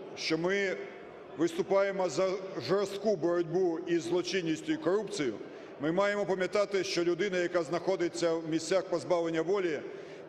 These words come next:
не є ціллю її там утримувати, є ціллю її повернути до нормального життя, соціалізувати її.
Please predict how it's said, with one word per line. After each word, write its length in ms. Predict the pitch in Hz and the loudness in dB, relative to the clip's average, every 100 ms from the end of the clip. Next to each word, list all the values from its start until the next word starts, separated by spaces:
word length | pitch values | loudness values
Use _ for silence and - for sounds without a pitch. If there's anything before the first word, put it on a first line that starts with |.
| - | -8
не 240 | 170 170 180 | -2 2 2
є 420 | - 208 214 196 | 2 2 2 0
ціллю 540 | - - 220 202 208 | -2 0 0 2 0
її 280 | 196 175 202 | 0 0 0
там 220 | 196 202 | 2 2
утримувати, 600 | 185 180 190 170 143 127 | 2 2 2 2 -2 -2
є 200 | 131 156 | 0 0
ціллю 360 | 165 185 196 180 | 0 -2 0 0
її 400 | 180 170 147 185 | 0 0 0 0
повернути 560 | 180 170 175 185 196 180 | 0 2 2 0 0 0
до 100 | 175 | 0
нормального 460 | 165 170 165 160 | 0 0 0 0
життя, 360 | 143 156 135 104 - - - | -2 -2 -2 -2 -6 -16 -4
соціалізувати 920 | - 196 196 185 180 185 175 151 139 | 0 2 2 2 0 2 0 0 -2
її. 260 | 127 104 | 0 -2